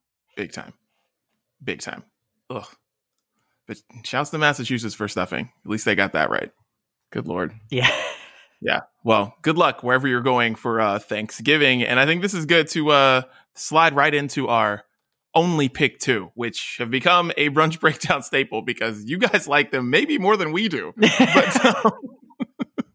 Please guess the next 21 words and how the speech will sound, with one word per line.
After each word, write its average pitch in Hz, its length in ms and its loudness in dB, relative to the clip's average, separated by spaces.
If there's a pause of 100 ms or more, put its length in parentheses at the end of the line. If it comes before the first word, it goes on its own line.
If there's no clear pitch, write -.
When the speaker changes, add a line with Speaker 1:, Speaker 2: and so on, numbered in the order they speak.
(140)
Speaker 1:
<laughs> - 1200 -12
but 220 160 4
we 220 140 4
do 220 240 2
love 214 220 2
them. 156 240 4 (100)
And, 151 480 2
uh, 135 200 4
so 127 160 -6
we 127 120 -2
made 175 360 2 (280)
a 117 100 0
pick 214 280 0
two 160 280 2
with 131 300 2
all 156 240 6
kinds 131 380 2
of 107 100 -6
Thanksgiving 113 1080 -2
food. 110 640 0
And, 104 640 0